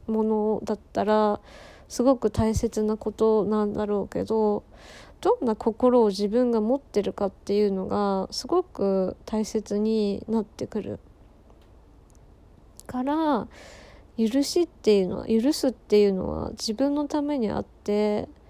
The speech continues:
どうして許せないかっていうと、過去深い傷があるから。で、そこを自分で癒そうとしてない時に、あの、あいつが悪いってなっちゃう。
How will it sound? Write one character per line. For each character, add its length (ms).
ど 140
う 40
し 120
て 160
許 100
せ 160
な 140
い 80
か 120
っ 40
て 280
い 80
う 80
と、 320
過 180
去 180
深 340
い 80
傷 380
が 180
あ 60
る 100
か 160
ら。 220
で、 60
そ 220
こ 500
を 120
自 240
分 340
で 340
癒 260
そ 220
う 60
と 120
し 140
て 100
な 160
い 80
時 260
に、 460
あ 280
の、 800
あ 120
い 80
つ 120
が 120
悪 260
い 20
っ 40
て 160
な 140
っ 100
ち 140
ゃ 60
う。 80